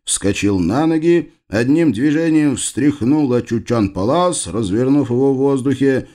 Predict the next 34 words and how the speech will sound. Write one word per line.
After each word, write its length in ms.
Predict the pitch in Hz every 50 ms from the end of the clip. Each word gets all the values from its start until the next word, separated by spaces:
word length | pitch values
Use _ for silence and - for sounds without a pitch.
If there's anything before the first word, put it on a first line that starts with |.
| _ _ -
и, 120 | 85 101
бормоча 500 | 107 113 113 113 113 117 113 - 160 127
волшебные 600 | 117 120 120 110 - 107 117 123 113 110 113 113 107
слова, 440 | - - 87 101 113 123 131 127 113
запрыгнул 920 | 92 110 104 - - - - 80 101 127 123 95 92 92 104 113 104 95
на 120 | 90 95 95
него 240 | 92 85 87 101 98
на 100 | 92 -
ходу. 560 | - 90 82 95 110 113 104 95 82 80 - - _ _ _ _
В 80 | - -
столь 260 | - - 85 90 82
же 120 | 82 87
длинном 560 | 80 73 69 71 104 117 101 90 92 90 92
и 40 | 90
красивейшем 680 | - 87 92 90 - 104 110 110 101 95 - 104 98 98
прыжке 480 | 87 95 98 - - - 104 117 117
лев 300 | 110 113 120 117 110 -
перелетел 640 | - - 95 101 104 110 104 - 113 120 123 117 107
через 340 | - - 98 98 104 101 90
два 260 | 80 98 110 117 113
ряда 420 | 107 110 117 120 117 107 110 110 107
обалдевших 760 | 98 110 110 110 95 90 113 120 107 - - 107 101 -
фанатов 720 | - 92 98 107 120 127 131 131 127 139 139 139 131 - - _ _ _ _ _ _ _ -
и 140 | 92 120 131
неуклюже 680 | 143 143 143 127 - 127 147 165 170 170 160 156 165 160
плюхнулся 720 | 160 104 117 147 151 147 - 135 147 143 139 - - 131
на 100 | 131 120
ковер 340 | - 95 104 117 123 120 113
пузом. 600 | - 127 135 135 117 123 120 110 98 82 - - _ _ _ -
Никто 380 | 85 92 90 - - - 95
и 60 | 104 98
опомниться 680 | 90 85 - 107 127 120 101 95 87 82 78 - 80 76
не 80 | 76
успел, 640 | 73 71 - - - 110 151 170 170 170 156 -